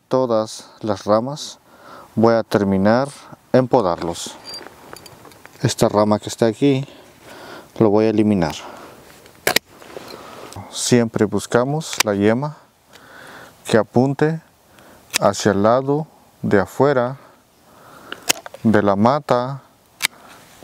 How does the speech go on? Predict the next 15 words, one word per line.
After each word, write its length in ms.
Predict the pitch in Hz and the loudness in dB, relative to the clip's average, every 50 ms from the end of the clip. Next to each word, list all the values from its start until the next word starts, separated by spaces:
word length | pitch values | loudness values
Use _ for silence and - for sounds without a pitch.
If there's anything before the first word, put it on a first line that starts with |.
| - - - - - - - _ - - - - _ _ _ _ _ _ _ - - - - - - - - - _ - | -20 -20 -20 -20 -20 -20 -20 _ -20 -20 -20 -20 _ _ _ _ _ _ _ -8 -8 -8 -8 -10 -18 -20 -20 -10 _ 2
del 200 | 110 113 113 110 | 2 2 2 2
rosal. 500 | 117 113 - - 98 80 71 71 - - - - - - | 0 0 0 0 0 -2 -2 -4 -8 -16 -20 -18 -10 -4
En 100 | - 113 | 0 0
esta 200 | 120 - - 135 | 0 0 0 -2
ocasión 560 | - 135 127 - - 131 131 131 135 143 139 _ _ _ - | -2 -2 -4 -2 0 0 0 0 -2 -6 -12 _ _ _ -6
tenemos 460 | - 110 101 104 104 98 98 - 110 | -4 -2 0 0 -2 -2 -4 -6 -6
este 240 | 107 - - 113 107 | -6 -4 0 2 4
árbol 420 | 110 117 120 123 131 143 147 147 _ _ _ _ - - - - - - _ _ _ _ _ _ _ - - | 4 2 2 0 -4 -6 -6 -8 _ _ _ _ -20 -20 -20 -20 -20 -20 _ _ _ _ _ _ _ 0 2
y 140 | 143 139 | 2 4
las 220 | 135 143 147 - - | 4 2 2 2 2
yemas 400 | 135 120 110 104 104 110 117 - | 2 2 2 2 0 -2 -4 -6
siempre 800 | - - - - - 123 127 131 135 135 - 135 143 151 156 156 _ _ _ _ _ _ _ _ _ _ | -10 -12 -12 -8 -2 0 0 0 0 0 -2 -4 -2 -4 -4 -8 _ _ _ _ _ _ _ _ _ _
buscamos 760 | - 104 101 92 - - 113 113 120 131 143 151 160 - - | -2 0 0 0 0 2 2 2 2 0 -2 -4 -4 -6 -6
que 120 | - - 117 | 0 2 2
apunten 640 | 101 - - 117 123 135 131 - 151 160 170 170 | 2 2 0 0 0 0 0 -2 -4 -4 -4 -6